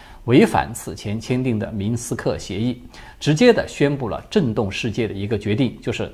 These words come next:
单方面承认乌克兰东部的顿巴斯地区的那个顿涅茨克还有卢甘斯克这两个州，说承认他们独立。在这个基础之上呢，俄罗斯还接连的采取了一系列的跟进措施，力图要把这两个州的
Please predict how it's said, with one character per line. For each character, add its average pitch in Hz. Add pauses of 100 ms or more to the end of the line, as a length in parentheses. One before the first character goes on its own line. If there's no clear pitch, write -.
单 151
方 147
面 135
承 104
认 135 (280)
乌 170
克 151
兰 110
东 147
部 147
的 104
顿 135
巴 120
斯 123
地 123
区 117
的 -
那 113
个 95 (100)
顿 143
涅 135
茨 -
克 117
还 113
有 98 (140)
卢 120
甘 156
斯 151
克 - (400)
这 185
两 87
个 -
州， 165 (260)
说 -
承 139
认 123
他 107
们 107
独 117
立。 135 (1200)
在 220
这 302
个 170
基 208
础 117
之 104
上 151
呢， 90
俄 104
罗 127
斯 131
还 101
接 175
连 117
的 101
采 92
取 101
了 80
一 107
系 156
列 110
的 92
跟 180
进 165
措 101
施， 110
力 196
图 107
要 127
把 76
这 143
两 98
个 95
州 131
的 104